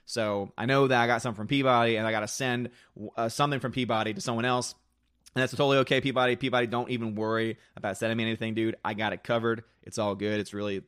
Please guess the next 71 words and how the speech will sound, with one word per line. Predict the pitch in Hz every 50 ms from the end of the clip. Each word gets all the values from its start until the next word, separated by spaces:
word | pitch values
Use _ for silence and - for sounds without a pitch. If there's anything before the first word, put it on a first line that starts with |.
| _ _
it's | _ 98 - -
fine. | - 98 95 95 101 101 - - - - - _
Um, | - 110 117 117 113 113 113 107 - _ _ _ _ _ -
you | 113
know, | 110 101 98
just | - - - -
don't | 135 127 - 113
make | 123 123
it | 117
happen | - 123 107 - 85
again, | 98 104 - 143 113 82 - - _ _ _ -
all | 101
right? | 95 95 101 101 -
Don't | - 113 110 -
send | - 120 110 110
me | 104
two | - - 170 156 135
things | - 151 123 113 101 104 -
when | 101 104
it's | -
supposed | - 117 104 -
to | -
be | 101 98
one. | 107 117 110 92 - - - - - - -
Uh, | - 120 123 123 120 117 - 143 - -
<laughs> | - - - -
but | 147 139 131 113 - - - - -
I, | 110 123 -
I'm | - 131 127
sure | - - 143 139 135
that | 131 123
I'll | 123 120
have | 123 123 117
some | - 127 117
other | 113 117 123
things | 117 - 117 117 120 113
in | 120 113
there, | 113 110 110
too, | 107 - 143 131 127 127 123
because | 107 107 - 113 101
as | 110 110 107
you | 110 113
all | 107
know, | 104 107 107 107
I, | 104 104 101 - - - _ _ -
I | 98 104 104
do | 101 98 - 104 127 123
sometimes | 117 - 120 117 113 113 101
work | 101 110 110 107
with | 113 104 -
M | 110 110
V | 107 107
D | 101 98 101
Visual, | 101 131 147 131 131 139 135 131 131 127 120 - - - _ _
uh, | - 101 101
who | 113 113
sends | - 123 117 113 104
me | 113 113 113 110
not | 98 110 104 101
only | 107 107 104
their | 120 127 131
catalog | - - 135 123 117 120 117 117 113
titles, | - 120 117 117 113 113 113
but | - 110 110
also | 107 110 107 - - 117 110
some | - - 98
Arrow | 78 101 101 101
Video | 107 127 131 127 120
titles | - - 117 110 110 104 101
as | 92 98
well. | 110 110 110 107 107 107 -